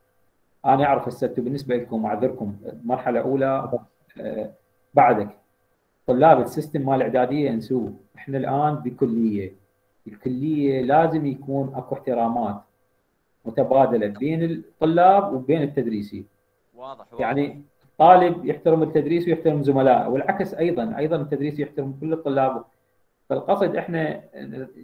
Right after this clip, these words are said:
Speaker 1: نريد يعني شلون مر-، مرحلة جديدة نريد نرتقي بيها بالتعاملات. هذا يسا-، هذا تدرون، تعرفون برا شنو معناته؟ هذا يسموه offense،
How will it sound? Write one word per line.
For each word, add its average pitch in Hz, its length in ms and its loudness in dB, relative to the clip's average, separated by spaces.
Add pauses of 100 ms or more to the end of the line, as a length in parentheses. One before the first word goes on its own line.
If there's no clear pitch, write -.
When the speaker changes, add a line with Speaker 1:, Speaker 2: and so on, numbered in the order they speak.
(200)
Speaker 1:
نريد 139 460 -6
يعني 123 240 -8
شلون 156 300 -4 (260)
مر-، 151 200 -4
مرحلة 170 580 -2 (320)
جديدة 156 340 -2
نريد 131 160 -2
نرتقي 165 360 -4
بيها 117 360 -8 (480)
بالتعاملات. 127 680 0 (840)
هذا 170 280 8
يسا-، 160 340 0
هذا 156 180 4
تدرون، 135 240 -4
تعرفون 151 340 -4
برا 160 200 2
شنو 156 180 -6
معناته؟ 156 520 -4 (480)
هذا 156 100 4
يسموه 143 420 0
offense، 117 480 -4